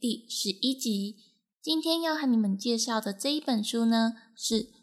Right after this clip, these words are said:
《如果世界是一场派对》。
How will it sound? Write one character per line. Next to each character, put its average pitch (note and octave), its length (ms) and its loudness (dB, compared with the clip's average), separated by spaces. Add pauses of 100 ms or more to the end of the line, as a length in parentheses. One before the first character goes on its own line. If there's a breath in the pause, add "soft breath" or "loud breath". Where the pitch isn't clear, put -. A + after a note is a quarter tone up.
(200)
《如 G3+ 320 2
果 A#3 420 4
世 - 240 2
界 A3 260 2
是 G3+ 200 0
一 - 180 0
场 F#3+ 300 -2 (100)
派 G3+ 240 -2
对》。 G3+ 240 2